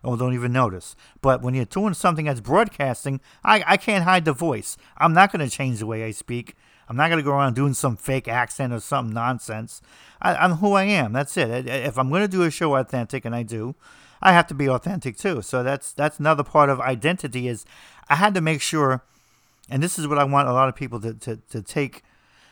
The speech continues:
to heart, is I had to grasp some of my identity that was there already,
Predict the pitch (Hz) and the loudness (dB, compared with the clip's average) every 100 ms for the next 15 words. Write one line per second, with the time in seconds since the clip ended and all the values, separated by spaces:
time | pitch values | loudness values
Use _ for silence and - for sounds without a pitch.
0 | _ - 104 139 127 110 - 139 123 - | _ -6 -2 4 4 2 -4 -4 -4 -8
1 | - 151 180 156 160 - - 139 135 - | -2 2 2 2 0 0 -4 -4 -4 -8
2 | _ _ _ _ _ - 117 139 147 - | _ _ _ _ _ -14 2 6 6 2
3 | - - - _ _ _ _ _ _ _ | -12 -18 -20 _ _ _ _ _ _ _
4 | - - 156 151 139 135 131 113 143 139 | -12 0 2 2 4 4 4 2 0 -2
5 | 143 127 131 117 131 123 110 92 135 139 | -4 -4 -6 -2 -2 0 -6 0 2 4
6 | 110 104 98 87 | 2 -2 -6 -12